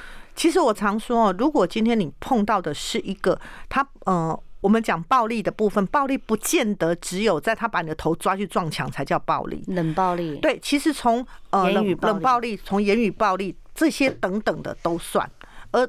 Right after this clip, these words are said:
Speaker 1: 这些东西当一开始有的时候，你就要有个警钟，那个警钟就是你可能开始需要面对未来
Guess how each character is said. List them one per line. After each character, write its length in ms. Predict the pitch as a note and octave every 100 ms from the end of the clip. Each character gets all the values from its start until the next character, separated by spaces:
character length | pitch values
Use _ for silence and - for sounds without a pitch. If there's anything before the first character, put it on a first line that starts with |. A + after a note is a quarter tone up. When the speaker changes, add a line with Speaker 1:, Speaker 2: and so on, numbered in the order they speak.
| -
Speaker 1:
这 120 | - F4+
些 160 | D#4
东 180 | D4+ C#4
西 120 | C4+
当 240 | - C4 -
一 60 |
开 240 | A3+ G#3+ A#3+
始 180 | - -
有 180 | F#3 D3
的 100 | D3+
时 200 | - F#3+
候， 80 | F#3+
你 120 | E3+
就 160 | D#3+
要 140 | A3+ A#3
有 100 | E3
个 100 | D3 D#3
警 300 | - D#3 -
钟， 360 | - F3+ D#3+ G3 - - -
那 80 | D#4+
个 120 | C4+
警 200 | - F3
钟 200 | G3 A3
就 100 | A3+
是 160 | A#3+ G#3+ -
你 180 | F#3+ E3+
可 280 | - F3+ D#3
能 200 | D#3+ E3+
开 240 | - A3
始 200 | G#3+ -
需 300 | - - F#3+
要 200 | G3 D3+ - - -
面 220 | C4 A#3+ G3
对 200 | G#3 F#3
未 180 | C4 G#3
来 200 | D#3+